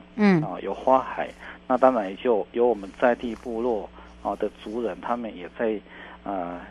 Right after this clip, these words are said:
Speaker 2: 这个地方有做一些，啊，服务，例如像我们之前有推广的，啊，部落旅游的部分。
Speaker 1: 嗯。
Speaker 2: 啊，就是在一九三线上面的智罗部落，还有我们跟他合作的艺术家尤喜夫，他也在这个地方有一家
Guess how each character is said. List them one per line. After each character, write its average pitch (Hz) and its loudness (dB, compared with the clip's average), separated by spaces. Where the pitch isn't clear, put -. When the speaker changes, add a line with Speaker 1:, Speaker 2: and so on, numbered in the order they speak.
Speaker 2:
这 131 -2
个 120 0
地 120 -2
方 113 2
有 87 -12
做 113 -2
一 110 -4
些， 104 -4
啊， 90 -4
服 113 -2
务， 98 -2
例 117 -4
如 104 -8
像 120 2
我 90 -8
们 92 -14
之 117 -8
前 101 -8
有 95 -10
推 113 -4
广 92 -4
的， 80 -10
啊， 90 -4
部 120 -2
落 120 4
旅 98 -10
游 90 -8
的 92 -6
部 - -6
分。 117 0
Speaker 1:
嗯。 233 0
Speaker 2:
啊， 185 2
就 151 -8
是 90 -8
在 113 -10
一 117 -12
九 92 -12
三 113 -8
线 120 -2
上 120 2
面 117 -8
的 98 -6
智 127 -4
罗 110 2
部 117 -4
落， 113 0
还 120 0
有 123 6
我 101 2
们 104 -10
跟 117 -4
他 127 2
合 104 -2
作 135 -6
的 98 -4
艺 123 -12
术 120 -8
家 120 2
尤 113 2
喜 104 -8
夫， - -10
他 135 2
也 107 -2
在 117 -2
这 117 -10
个 113 -2
地 123 -6
方 123 0
有 90 -6
一 95 -6
家 110 -2